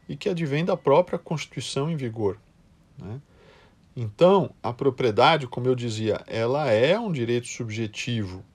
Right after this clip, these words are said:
do indivíduo e assim continua. É um direito de um indivíduo explorar um determinado bem, né? E é também um dever de que todos os demais, eh, integrantes da sociedade respeitem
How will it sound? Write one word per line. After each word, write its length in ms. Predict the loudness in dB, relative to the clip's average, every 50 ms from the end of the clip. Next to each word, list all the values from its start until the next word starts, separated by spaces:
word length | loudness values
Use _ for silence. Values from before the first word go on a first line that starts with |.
| _ -14
do 160 | -8 -4 -4
indivíduo 640 | -4 -2 -2 -4 -6 -6 -4 -4 -6 -4 -4 -4 -2
e 80 | -2
assim 320 | -2 -2 -4 -8 -8 -8 -6
continua. 680 | -6 -6 -6 -6 -6 -4 -2 -2 0 0 0 -2 -2
É 80 | -2 -2
um 60 | -2
direito 360 | -2 -2 -2 -2 -2 -2 -6
de 100 | -6 -4
um 40 | -4
indivíduo 380 | -4 -4 -4 -6 -6 -6 -6 -8
explorar 720 | -10 -10 -6 -2 0 2 4 4 4 4 4 2 2 0
um 40 |
determinado 680 | -2 -4 -4 -4 -6 -6 -6 -4 -4 -4 -4 -4 -4 -6
bem, 320 | -6 -4 -4 -4 -6 -8 -10 _ _ _ _ _ -20 _ _ _ _ _ _ _ _ _ -16
né? 280 | -12 -8 -8 -8 -8 -10 -14 _ -16
E 260 | -10 -6 -2 0 4 6
é 280 | 8 10 10 10 8
também 380 | 6 2 -2 2 2 2 2 2
um 100 | 2 2
dever 480 | 2 2 2 2 4 6 6 6 4
de 80 | 2 -4
que 160 | -8 -8 -8
todos 300 | -6 -2 -2 -2 0 -2
os 100 | -4 -4
demais, 640 | -2 -2 -2 0 -2 -2 -2 -2 -4 -4 -6 -10 -14 _ -20 -20 -20 -20 _ _ _ -8
eh, 540 | -4 -2 0 0 0 0 0 0 0 -2 -2 -4
integrantes 540 | -4 -2 0 0 0 0 -2 -4 -4 -6 -8
da 60 | -10
sociedade 560 | -8 -8 -6 -6 -2 0 2 2 2 0 -2
respeitem 920 | -4 -4 -4 -6 -6 -8 -6 0 0 2 2 2 -2 -4 -6 -8 -8 -8